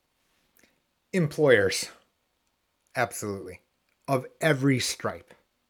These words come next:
Right? Because all of a sudden, the burden, the cost of the persons who are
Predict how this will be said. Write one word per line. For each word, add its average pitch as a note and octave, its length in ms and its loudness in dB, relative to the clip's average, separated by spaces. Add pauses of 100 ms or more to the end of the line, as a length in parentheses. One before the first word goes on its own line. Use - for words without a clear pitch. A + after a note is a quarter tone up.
(800)
Right? C3+ 180 6
Because C3+ 260 2 (120)
all E3 220 6
of F3 80 2
a E3+ 40 2
sudden, B2 540 0 (640)
the C#3 80 2
burden, C3 540 6 (200)
the C3+ 80 -4
cost - 720 -6 (1300)
of A#2+ 280 0
the B2+ 100 2
persons E3 520 0
who C3+ 140 -2
are C3+ 140 0